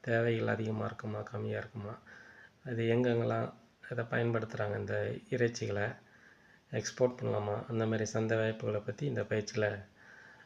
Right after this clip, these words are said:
கொடுப்பாங்க. அதை நாம முறையா கத்துக்கிட்டு தொடர்ந்து லாபகரமா அந்த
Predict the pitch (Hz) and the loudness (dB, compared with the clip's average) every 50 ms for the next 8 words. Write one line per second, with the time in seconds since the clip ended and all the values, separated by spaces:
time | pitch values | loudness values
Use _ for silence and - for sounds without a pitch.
0 | - _ - - - 113 - - 101 101 110 165 190 - - - - - - _ | -20 _ -4 -2 -2 -2 0 -2 -2 -2 -4 -6 -6 -10 -16 -20 -20 -20 -20 _
1 | - - - 123 117 120 117 113 110 110 110 110 110 113 117 120 123 123 123 120 | -12 -6 -2 0 0 2 2 2 2 2 2 2 2 2 2 4 4 4 4 2
2 | 120 123 - - - - - - 120 117 - 120 120 - - 151 170 - - - | 0 -2 -4 -8 -16 -6 0 0 0 0 0 -4 -4 -4 -4 -4 -4 -2 -2 -2
3 | 131 - - - - - - - - 123 117 117 120 123 123 131 127 110 104 107 | -2 -4 -6 -10 -12 -10 -10 -6 -2 0 2 4 4 4 4 4 4 6 6 6
4 | 127 131 135 135 127 120 117 120 127 139 131 117 110 107 | 6 6 4 2 2 2 0 2 2 2 2 2 2 2